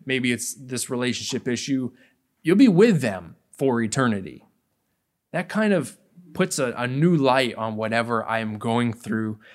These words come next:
at that moment. I think of the song, "The things of earth will grow strangely dim. Turn your eyes upon Jesus and look full in his wonderful face." And,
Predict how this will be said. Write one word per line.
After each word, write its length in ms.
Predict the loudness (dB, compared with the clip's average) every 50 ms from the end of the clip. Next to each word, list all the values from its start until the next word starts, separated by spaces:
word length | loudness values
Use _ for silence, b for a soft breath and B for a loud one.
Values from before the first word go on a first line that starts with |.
| b b b b
at 200 | -4 -4 -2 -2
that 220 | 0 -2 -2 -2 -2
moment. 560 | -4 -4 -4 -4 -6 -10 -10 -10 -12 -12 -12 _ _ _ _ _ _ _ _ _ _ _ _ _ _ -20 _ -20 -20 -20 -20 -20 _ _ _ -6 -4 -2
I 60 | 2
think 220 | 4 4 6 6
of 120 | 4 2 2
the 80 | 0
song, 560 | 0 2 2 2 4 4 4 2 0 -2 -4 B B B B B
"The 100 | -6 -6
things 340 | -2 0 0 2 2 2 2
of 140 | 0 0 2
earth 300 | 0 0 0 -2 -4 -4
will 100 | -4 -4
grow 200 | -4 -4 -4 -4
strangely 640 | -4 -6 -8 -8 -8 -6 -6 -6 -6 -6 -8 -8 -8
dim. 600 | -8 -8 -10 -10 -10 -12 -14 -18 -20 -20 -20 -12
Turn 220 | -2 2 4 4 4
your 180 | 4 4 4
eyes 320 | 2 2 2 2 2 0 0
upon 360 | -2 -2 -2 -2 -4 -4 -4
Jesus 840 | -6 -4 -4 -4 -4 -4 -6 -8 -8 -8 -6 -6 -6 -8 -10 -12 _ _ _ _ _ _ _ _ _ _ -10
and 160 | -8 -4 -2
look 160 | -2 -4 -4
full 240 | -4 -2 0 0 2
in 80 | 0 -2
his 140 | -4 -4
wonderful 440 | -6 -6 -6 -4 -6 -6 -8 -10 -12
face." 480 | -10 -8 -6 -6 -4 -4 -4 -6 -6 -4
And, 220 | -2 -2 -2 -4